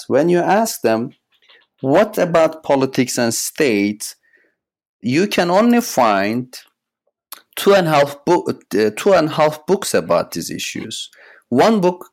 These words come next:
of Mawardi, one book about Ibn Taymiyyah, and half from Ghazali's writings, because Ghazali never write a full-fledged book. There are some chapters about politics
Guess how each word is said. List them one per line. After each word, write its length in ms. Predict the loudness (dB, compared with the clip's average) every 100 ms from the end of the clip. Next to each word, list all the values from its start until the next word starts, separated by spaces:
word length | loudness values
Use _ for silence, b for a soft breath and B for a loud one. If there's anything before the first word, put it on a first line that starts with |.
| _
of 260 | 0 0 -2 -16 -4
Mawardi, 800 | 2 4 4 4 2 -2 -4 -4 -10
one 480 | -12 0 0 0 -2
book 340 | -4 -6 -12 -6
about 520 | -6 0 0 0 -6 -8
Ibn 280 | -4 -2 -2
Taymiyyah, 680 | -2 -2 2 2 2 0 -2 -4
and 220 | -4 -4 -4 2
half 380 | 2 2 -8 -16 _ _ _
from 320 | -4 0 2
Ghazali's 720 | 2 2 4 2 2 -4 -4
writings, 480 | -6 -6 -12 -12 -8
because 300 | -4 -4 -2
Ghazali 500 | -2 0 2 2 2
never 340 | 0 0 0
write 300 | 2 0 0
a 60 | -4
full-fledged 640 | -4 -6 -4 -4 -6 -6
book. 300 | -4 -4 -6 -20 _ b b b b 0
There 120 | 0
are 80 | 0
some 320 | -2 -2 -4
chapters 640 | -2 -4 -4 -4 -4 -4
about 360 | -2 -2 -2 -4
politics 920 | -2 -2 -2 -4 -4 -8 -10 -12 -16